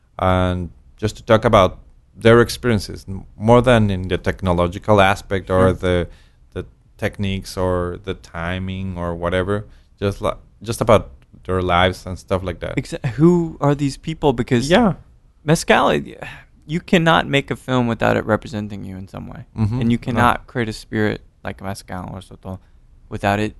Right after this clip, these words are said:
Speaker 2: being a part of you.
Speaker 1: Exactly.
Speaker 2: So you can talk about how you make it all you want.
Speaker 1: Mm-hmm.
Speaker 2: But did you find that these, did you find any kind of similar characteristics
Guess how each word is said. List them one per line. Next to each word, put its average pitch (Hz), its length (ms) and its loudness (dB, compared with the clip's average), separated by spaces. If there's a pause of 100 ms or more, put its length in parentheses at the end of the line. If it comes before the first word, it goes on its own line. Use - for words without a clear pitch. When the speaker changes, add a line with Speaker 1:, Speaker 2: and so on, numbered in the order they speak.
Speaker 2:
being 107 460 -12 (100)
a 113 60 -20
part 107 280 -8
of 92 120 -18
you. - 180 -20 (140)
Speaker 1:
Exactly. 90 380 -8
Speaker 2:
So 233 40 -2
you 269 80 0
can 233 100 4
talk 120 200 -6
about 95 220 -8
how 104 100 -2
you 101 120 -2
make 98 240 -8
it 92 60 -16
all 92 140 -14
you 101 120 -18
want. 135 340 -12 (280)
Speaker 1:
Mm-hmm. 98 360 -4 (260)
Speaker 2:
But 131 100 0
did 151 160 -6
you 170 100 -2
find 151 400 0
that 135 160 -2
these, 127 380 -4 (100)
did 127 140 -12
you 147 60 -6
find 147 240 -2
any 135 160 -8
kind 131 160 -4
of 113 80 -2
similar 117 400 -2
characteristics - 840 -10